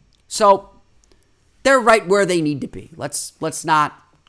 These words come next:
go crazy here. But the responsibility to make up for these calls,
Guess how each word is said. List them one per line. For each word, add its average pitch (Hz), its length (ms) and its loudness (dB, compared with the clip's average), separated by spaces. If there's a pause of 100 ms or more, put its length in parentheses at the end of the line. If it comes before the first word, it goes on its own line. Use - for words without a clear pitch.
(120)
go 156 160 -2
crazy 127 480 -14
here. - 280 -20 (3750)
But 202 160 -2
the 208 60 0
responsibility 208 1160 -2 (1080)
to 180 400 -2 (440)
make 220 240 -2
up 247 200 -2
for 214 80 -10
these 180 240 -12
calls, 185 720 -6